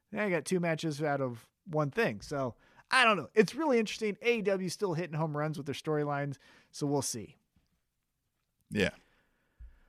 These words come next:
Speaker 1: All right, so then we got our five-minute women's, uh, match. Big Swole picking up a victory over Serena. Is it Deeb? D E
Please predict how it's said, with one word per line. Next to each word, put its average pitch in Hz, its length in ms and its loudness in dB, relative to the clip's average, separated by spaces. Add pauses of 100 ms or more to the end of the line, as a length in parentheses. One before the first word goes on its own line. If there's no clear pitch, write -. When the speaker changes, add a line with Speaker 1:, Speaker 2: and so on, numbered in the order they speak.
(180)
Speaker 1:
All 180 200 6
right, 135 240 4
so 165 160 -2
then 226 240 2
we 220 100 2
got 185 220 6
our 165 160 4
five-minute 196 640 2
women's, 160 400 0 (180)
uh, 135 340 0
match. 165 480 -2
Big 175 240 6
Swole 175 380 2
picking 165 320 -2
up 143 140 -2
a 135 40 -4
victory 143 500 2
over 135 360 -2
Serena. 135 680 -2 (180)
Is 147 140 -2
it 127 200 -10
Deeb? 254 420 -2 (260)
D 160 100 -2
E 180 280 -2